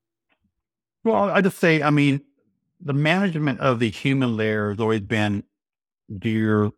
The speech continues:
email phishing, do your training. Uh, you know, it's more of a checkbox. I can't say it necessarily has a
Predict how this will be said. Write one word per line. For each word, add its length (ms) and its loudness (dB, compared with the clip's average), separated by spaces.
email 460 0
phishing, 800 -4
do 80 -8
your 220 -4
training. 680 -2
Uh, 500 -14
you 100 -8
know, 140 -4
it's 180 -10
more 160 0
of 60 0
a 100 -4
checkbox. 680 -2
I 40 -8
can't 300 -8
say 180 -2
it 260 -4
necessarily 440 -8
has 320 -4
a 140 -6